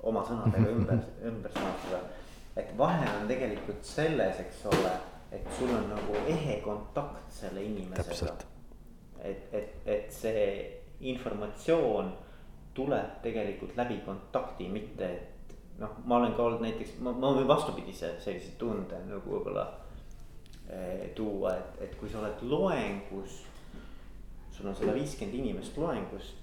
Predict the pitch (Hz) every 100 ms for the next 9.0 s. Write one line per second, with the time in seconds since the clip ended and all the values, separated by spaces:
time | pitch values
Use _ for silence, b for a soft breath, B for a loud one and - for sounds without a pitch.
0 | - 113 107 127 - - 110 101 101 98
1 | 98 95 - - 113 104 104 101 123 -
2 | 120 - 165 135 - 95 - 98 95 -
3 | - - - - 113 - - - - -
4 | - - - 101 95 - - 104 104 104
5 | 95 104 98 - - - 95 101 95 -
6 | 107 101 - - 139 120 - 120 110 135
7 | 156 127 175 247 170 117 - - - -
8 | - 131 127 110 117 139 175 185 -